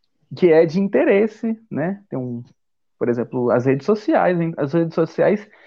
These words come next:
são produzidas para construir, né, essa ideia, para matar qualquer debate sobre esse tipo de interpretação. Então, acho que tem uma questão que eu gostaria de levantar, que é essa,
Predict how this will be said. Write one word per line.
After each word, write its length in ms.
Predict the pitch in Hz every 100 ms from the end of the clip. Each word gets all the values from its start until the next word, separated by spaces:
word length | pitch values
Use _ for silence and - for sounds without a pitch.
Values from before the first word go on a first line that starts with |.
| _
são 260 | - 185 202
produzidas 1040 | - 214 254 226 160 160 196 226 220 - _ _ -
para 200 | 170 175
construir, 720 | 208 220 - 185 175 202 208 -
né, 240 | 139 170 -
essa 260 | 147 - 175
ideia, 440 | 165 139 113 - _ -
para 360 | 127 135 131 - _ _ _ _ -
matar 560 | 151 175 - 180 208
qualquer 500 | 208 170 165 196 214 - _ _ _ -
debate 600 | 151 151 135 165 175 170
sobre 360 | 180 175 175
esse 180 | 196 -
tipo 200 | 180 165
de 80 | 147
interpretação. 840 | 143 143 139 131 127 - - 123 120
Então, 260 | 127 135
acho 160 | 139 135
que 200 | - 143 _ _ _ _ -
tem 100 | 143
uma 120 | 143
questão 640 | - 160 - 139 147 170 _ _ _ _ _ _ _ _
que 80 | -
eu 40 |
gostaria 320 | 123 127 127 123
de 80 |
levantar, 360 | 123 120 - 123
que 120 | 131
é 220 | 160 127
essa, 200 | 113 -